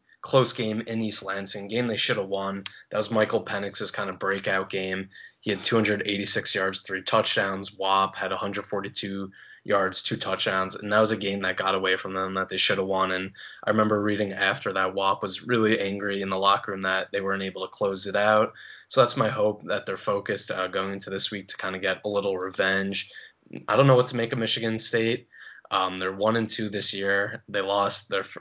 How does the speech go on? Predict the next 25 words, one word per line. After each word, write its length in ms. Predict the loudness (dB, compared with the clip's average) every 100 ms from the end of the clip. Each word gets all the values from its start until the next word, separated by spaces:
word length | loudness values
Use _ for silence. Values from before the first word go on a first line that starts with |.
| -8
first 280 | 0 2 2
game 220 | 0 -2
to 100 | -4
Rutgers. 720 | 0 0 0 -4 -2 -4 -6 -10 -20 -6
Then 140 | 0 0
they 120 | 0
beat 240 | 2 2
Michigan. 720 | 2 4 4 4 2 2 0 -8 -20 -20 -4
Then 120 | 0
they 80 | 2
got 200 | 2 -2
killed 300 | 2 4 6
last 300 | 4 4 2
week 160 | -4 -4
to 140 | -2
Iowa. 520 | 0 2 2 2 0
So 160 | 0 2
I 60 | 4
don't 140 | 4
know 100 | 4
what 140 | 2
to 80 | 0
make 280 | -6 -6 -6
of 100 | -4
them. 360 | -2 -2 -6